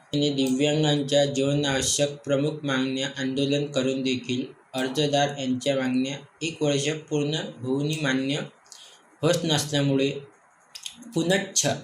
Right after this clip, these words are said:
आपल्या कार्यालयासमोर साखळी उपोषण करण्यात आले होते. तथापि, उद्यापदी हिंगोली जिल्ह्यातील दिव्यांग बांधवांना शासकीय योजनेपासून वंचित राहावे लागत असल्यामुळे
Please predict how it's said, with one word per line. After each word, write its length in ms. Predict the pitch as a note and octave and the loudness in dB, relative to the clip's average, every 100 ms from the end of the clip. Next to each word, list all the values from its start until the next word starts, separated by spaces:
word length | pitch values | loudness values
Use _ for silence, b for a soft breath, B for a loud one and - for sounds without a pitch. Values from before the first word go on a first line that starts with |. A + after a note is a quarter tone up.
| - | -6
आपल्या 360 | C3+ - E3 E3+ | -6 -4 -2 0
कार्यालयासमोर 960 | E3+ - C3+ C#3 D3 D#3+ D#3 C3+ C#3 D3 | 0 0 2 4 4 4 0 0 0 0
साखळी 540 | - C3 B2 C#3+ C#3 | 0 0 2 2 2
उपोषण 380 | B2+ C3+ - C3+ | 2 -2 -2 -4
करण्यात 500 | - B2+ B2 B2+ A#2+ | -2 -2 0 -2 0
आले 240 | A#2 C3 | 0 0
होते. 460 | D#3 F3 - A2 A2+ - _ B B B B - | -2 -6 -4 -4 -6 -14 _ B B B B 0
तथापि, 680 | C#3+ C#3+ D#3+ D#3+ D#3 D#3 - - - - - - - - - - - - - | 0 4 2 4 2 2 -2 -14 -20 -20 -20 -20 -20 -20 -20 -20 -20 -20 -4
उद्यापदी 800 | C#3+ D3 D3+ D3+ C#3 D3 G3+ - - - | 0 2 2 2 4 2 2 -6 -18 -8
हिंगोली 400 | C3+ C#3+ D3+ D#3+ | 0 4 6 4
जिल्ह्यातील 840 | D3+ B2+ C3 C#3 C#3 C#3 C3+ C3+ C#3+ - B B - | 0 0 2 4 4 2 0 0 -4 -12 B B -2
दिव्यांग 540 | C3+ C3+ C#3+ C#3+ D3 | -2 2 4 4 4
बांधवांना 600 | C3+ A#2+ B2+ C3 B2+ B2+ C3+ | 2 2 2 4 4 2 0
शासकीय 840 | - - B2 - - D3+ D3+ C#3 | 0 2 2 0 -2 0 4 4
योजनेपासून 760 | B2+ B2+ C3+ C3 B2+ B2 C3 C3 | 2 0 -2 0 0 0 -4 -2
वंचित 400 | C3 B2 C3 - | -2 -2 -6 -2
राहावे 440 | A#2 A#2 A#2+ C#3 - B B B B B2+ | 0 2 2 0 -4 B B B B -2
लागत 380 | A#2+ A#2+ C3+ | 0 2 2
असल्यामुळे 560 | C#3 B2 - B2+ A#2+ | 0 -4 -4 -4 -4